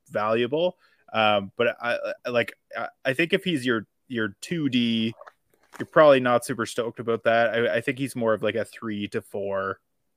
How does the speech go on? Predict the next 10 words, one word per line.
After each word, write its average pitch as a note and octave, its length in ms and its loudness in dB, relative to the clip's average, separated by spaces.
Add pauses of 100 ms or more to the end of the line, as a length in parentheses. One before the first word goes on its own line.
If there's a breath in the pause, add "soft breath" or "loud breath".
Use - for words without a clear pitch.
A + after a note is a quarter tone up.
(100)
D G2 500 -10
type G#2+ 260 -4
player. G#2+ 460 -4 (320)
Um, G2+ 400 -2
I F#2+ 80 -8
think G#2 180 -8
you're G#2 120 -8
pretty G2+ 280 -4
excited F#2+ 480 -6
if, F#2 120 -8